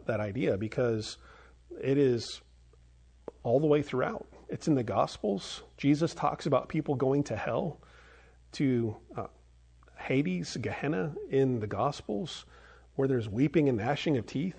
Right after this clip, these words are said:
Jesus says. Uh, Peter and Paul, the apostles, they talk about judgment in their letters. Uh, Revelation i-, is, uh, much of it is about God's judgment on an unbelieving world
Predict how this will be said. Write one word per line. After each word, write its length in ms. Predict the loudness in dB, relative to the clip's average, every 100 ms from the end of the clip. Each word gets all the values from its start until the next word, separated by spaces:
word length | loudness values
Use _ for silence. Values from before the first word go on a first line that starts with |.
| -12 -8
Jesus 400 | -2 -2 -2 -4
says. 500 | -4 -2 -2 -6 -10 -16 -20 -20 -20 -20 -8
Uh, 140 | -8 -8 -20 -20 -14
Peter 600 | 0 4 6 6 4 -2 -8 -8
and 180 | -6
Paul, 360 | 4 8 10 8
the 80 | 4
apostles, 600 | 2 4 4 4 -2 0
they 120 | -2
talk 360 | 0 0 2 4
about 300 | 4 2 0
judgment 560 | 0 0 2 0 0 -4
in 140 | -4
their 180 | 0 0
letters. 560 | 0 0 2 -2 -4 -12 _ -20 -20 -20 -20 -20 -4
Uh, 80 | -2
Revelation 760 | 4 6 6 4 2 2 0 0 -2 -20 -20 -20 _ -20 -20 -2
i-, 300 | 0 2 0 -6 -18 -2
is, 500 | 0 2 0 -4 -12 -16 -20 -12 -6
uh, 80 | 0
much 400 | 6 6 6 2
of 120 | 2
it 140 | 0 0
is 160 | -2
about 440 | -2 4 4 4 2
God's 300 | 2 2 -4
judgment 560 | -2 -2 -2 -4 -4 -10 -8 -4
on 180 | -2
an 80 | -2
unbelieving 640 | -2 0 4 4 2 0 0
world 440 | 2 2 2 -2